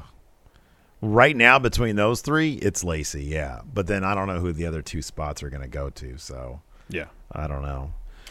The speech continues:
Speaker 1: Uh, Alex Foster says, "Since Ollie and Cedric are both going through slumps, would it be a cool idea to have a match or two before deciding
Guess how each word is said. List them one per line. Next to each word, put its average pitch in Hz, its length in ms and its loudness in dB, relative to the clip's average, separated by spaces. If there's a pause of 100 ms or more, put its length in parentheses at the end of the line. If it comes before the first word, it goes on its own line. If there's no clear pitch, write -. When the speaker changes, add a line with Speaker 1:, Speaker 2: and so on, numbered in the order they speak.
(180)
Speaker 1:
Uh, 110 720 6
Alex 131 420 8
Foster 117 460 4
says, 98 240 0
"Since 95 300 -4
Ollie 120 340 6
and 107 100 2
Cedric 110 360 2
are 101 40 2
both 101 260 4
going 104 240 0
through 92 200 0
slumps, 127 420 4
would 104 100 2
it 90 80 -2
be 92 120 4
a 90 60 2
cool 110 200 6
idea 98 280 6
to 92 80 4
have 92 180 2
a 90 60 0
match 95 360 -2
or 85 40 -4
two 101 300 2
before 87 300 0
deciding 90 540 0